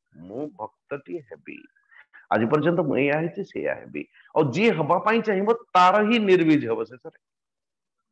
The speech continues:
ये भक्त अभिमान कथा में कहउचंदी ना आज्ञा, प्रथमे मु जने भक्त बोली भी अभिमान है, वो भी जरूरी है,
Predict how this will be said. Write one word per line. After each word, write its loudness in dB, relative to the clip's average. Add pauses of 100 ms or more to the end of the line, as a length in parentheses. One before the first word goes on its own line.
(1500)
ये 2
भक्त -2
अभिमान -2
कथा -6
में -6
कहउचंदी -12
ना -12
आज्ञा, -4 (400)
प्रथमे -6
मु -6
जने -6
भक्त -8
बोली -4
भी -4
अभिमान -6
है, -20 (1120)
वो 8
भी 8
जरूरी 6
है, -2